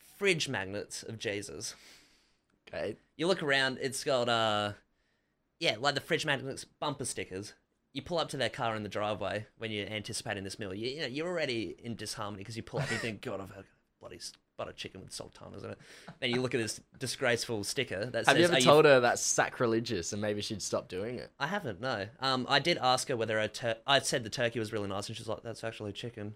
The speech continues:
Speaker 1: I was like, "Jeez."
Speaker 2: <laughs> That was one
Speaker 1: Um,
Speaker 2: dry chicken. <laughs>
Speaker 1: yeah, but yeah, bumper sticker, it says, "Are you following Jesus this close?"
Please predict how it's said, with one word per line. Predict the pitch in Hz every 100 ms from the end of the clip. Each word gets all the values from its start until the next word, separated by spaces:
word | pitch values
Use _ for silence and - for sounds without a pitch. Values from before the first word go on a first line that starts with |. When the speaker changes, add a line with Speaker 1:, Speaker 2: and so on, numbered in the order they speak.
| -
Speaker 1:
I |
was | 104
like, | 98 -
"Jeez." | - - - _ - - 906 1017 1017
Speaker 2:
<laughs> | 170
That | 104
was | 104
one | 117
Speaker 1:
Um, | 117
Speaker 2:
dry | 123 120 139
chicken. | 156 214 156 135 165
<laughs> | 180 170
Speaker 1:
yeah, | 143 139
but | 175
yeah, | 165 151
bumper | 170 170
sticker, | 165 175 165
it | 123
says, | - 143 127 117 - - _
"Are | 120
you | 110
following | 113 113 101
Jesus | 110 113 110
this | 110 107
close?" | - 107 107 -